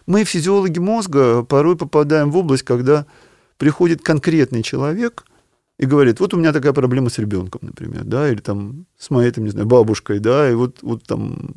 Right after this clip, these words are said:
травма, Альцгеймера, аутизм и так далее». Вот, вот, вот, вот тут тяжело и сложно. Потому что мы, физиологи, имеем счастье говорить об общих принципах. То есть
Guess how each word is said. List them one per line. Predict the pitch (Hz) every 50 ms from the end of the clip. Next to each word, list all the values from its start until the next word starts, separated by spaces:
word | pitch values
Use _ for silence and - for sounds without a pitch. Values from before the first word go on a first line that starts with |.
| -
травма, | - 151 175 175 160 139 131 139 127 127
Альцгеймера, | 131 131 127 135 147 143 131 123 120 117 120
аутизм | 123 123 127 127 - 156 147 131 123 123 117
и |
так | 117 131 127 120
далее». | -
Вот, | 139 165 175 - -
вот, | 123 135 - -
вот, | 151 147 - -
вот | 147 151 - -
тут | 156 135 - -
тяжело | - - 113 - - - 90 -
и | -
сложно. | - - - - 143 - 139 - _ _ _ _ _ _ _ _ _ _ -
Потому | - - 139 139 147 143
что | - 160 143 131 - - - - _ -
мы, | 156 202 226
физиологи, | - - 180 160 160 160 151 139 127 113 110 104 101 104 107
имеем | 123 151 175 180 165
счастье | 143 - - 208 214 208 - - 135
говорить | 113 123 127 131 139 175 160 -
об | 127 120
общих | 151 147 - - 131 -
принципах. | - 123 131 120 110 - - - - - - - - - _ _ _ _ _ _ _ _ _ _ _ _ _ _ _ _
То | - 120
есть | 107 -